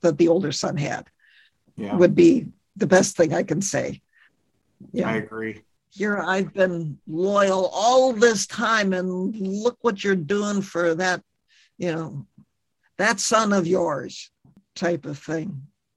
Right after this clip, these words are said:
Speaker 1: One of the things that I've always gotten out of this parable, and the, the power of forgiveness is really important, but the word grace is defined as God's undeserved, unearnable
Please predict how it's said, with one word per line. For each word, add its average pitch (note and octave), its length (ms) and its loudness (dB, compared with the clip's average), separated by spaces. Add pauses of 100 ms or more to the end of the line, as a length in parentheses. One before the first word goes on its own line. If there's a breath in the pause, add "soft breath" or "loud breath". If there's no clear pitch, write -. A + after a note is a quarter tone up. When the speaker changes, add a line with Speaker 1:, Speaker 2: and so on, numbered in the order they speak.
(180)
Speaker 1:
One F3+ 400 -2
of B3 80 -2
the G3+ 100 -6
things G3 340 -4
that E3 100 -2
I've F#3 180 -4
always E3 280 -4
gotten E3 280 -6
out E3+ 140 -6
of D#3 100 -6
this D#3+ 320 -8
parable, E3+ 460 -4
and D#3+ 180 -8
the, D#3 140 -12 (240)
the - 80 -18
power A3 400 -4
of E3+ 80 -4
forgiveness D#3 880 -6
is D#3 340 -10
really F3+ 400 -4
important, D#3+ 640 -8 (760 loud breath)
but A3 180 -4
the F#3+ 80 -2
word G3 400 -2
grace F3 800 0 (440)
is F#3 560 -2
defined F#3 560 -4
as E3+ 160 -4
God's F3 500 -4 (240)
undeserved, F3+ 920 -2 (120)
unearnable F3 1300 -2